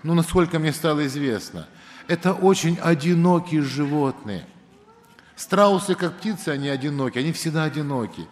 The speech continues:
И шакалы тоже всегда одиноки. Если волки, они могут стаями ходить, то шакалы, они всегда одиноки. Он это и есть шакал. А страус ещё это такая птица, которой Бог не дал разума.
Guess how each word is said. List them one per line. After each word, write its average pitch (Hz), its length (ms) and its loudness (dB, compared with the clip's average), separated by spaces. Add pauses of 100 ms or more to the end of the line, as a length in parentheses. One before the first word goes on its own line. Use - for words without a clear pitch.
(240)
И 175 80 -4
шакалы 175 480 0
тоже 170 240 -2
всегда 165 480 0
одиноки. 156 720 0 (760)
Если 185 320 2
волки, 196 400 4
они 180 180 4
могут 175 300 4
стаями 196 500 2
ходить, 127 460 0 (180)
то 180 80 -2
шакалы, 180 460 2
они 170 140 2
всегда 165 320 2
одиноки. 160 680 0 (1120)
Он 147 100 0
это 170 220 2
и 180 160 6
есть 165 120 2
шакал. 123 520 -4 (1000)
А 156 120 0
страус 208 680 4 (220)
ещё 170 240 -2
это 170 140 -2
такая 170 360 -2
птица, 170 560 -6 (300)
которой 175 500 2
Бог 185 440 4
не 160 180 4
дал 190 380 6
разума. 165 720 4